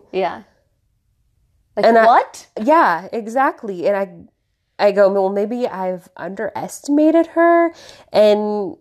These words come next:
Speaker 2: I don't know. I mean, but i-, in other ways, you know, she might take something and completely turn it <laughs> into something that you,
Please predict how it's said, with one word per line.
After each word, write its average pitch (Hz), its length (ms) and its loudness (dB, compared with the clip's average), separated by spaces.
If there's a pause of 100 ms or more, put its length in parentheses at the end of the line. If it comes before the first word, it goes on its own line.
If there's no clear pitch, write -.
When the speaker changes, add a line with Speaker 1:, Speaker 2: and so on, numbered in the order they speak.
(160)
Speaker 2:
I 165 200 -2
don't 190 240 -2
know. 165 340 -2
I 175 80 -2
mean, 180 240 -4
but 170 260 -2
i-, - 120 -8 (120)
in 185 200 0
other 180 260 2
ways, 165 320 -6
you 165 120 -8
know, 160 180 -4
she 160 140 -10
might 160 220 -6
take 170 220 -10
something 156 500 -6
and 143 280 -8 (720)
completely 151 520 -8
turn 151 300 -4 (160)
it - 20 -4 (180)
<laughs> - 160 -2
into 254 360 -2
something 208 480 -10
that 190 120 -14
you, 175 260 -18